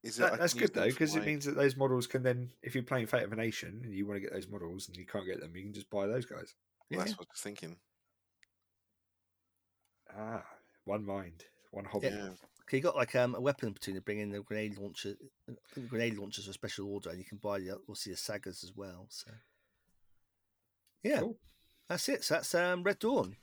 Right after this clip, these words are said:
Speaker 2: Red Dawn,
Speaker 3: I
Speaker 2: awesome.
Speaker 3: think we'll, we'll play some of the missions soon. I think we'll, next time we g-, get down Dice Sling, I'll, I'll bring the Afghanistan and do, like, a seventy-five point air assault mission or something.
Speaker 2: That'd be hilarious.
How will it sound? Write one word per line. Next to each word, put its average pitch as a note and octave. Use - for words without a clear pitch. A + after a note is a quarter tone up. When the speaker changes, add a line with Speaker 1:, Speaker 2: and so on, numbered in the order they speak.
Speaker 2:
Red D3
Dawn, E3+
Speaker 3:
I -
Speaker 2:
awesome. D3
Speaker 3:
think D#3+
we'll, D3+
we'll D3
play D#3+
some D#3+
of D3+
the -
missions C#3+
soon. G2
I A2
think E3
we'll, D3+
next E3+
time F#3+
we E3
g-, -
get -
down C3+
Dice C3
Sling, G2
I'll, G#2+
I'll B2
bring B2
the A2+
Afghanistan G#2+
and F#2+
do, G2+
like, -
a -
seventy-five G2
point G#2+
air G2+
assault -
mission F#2
or E2+
something. -
Speaker 2:
That'd G#2+
be -
hilarious. F2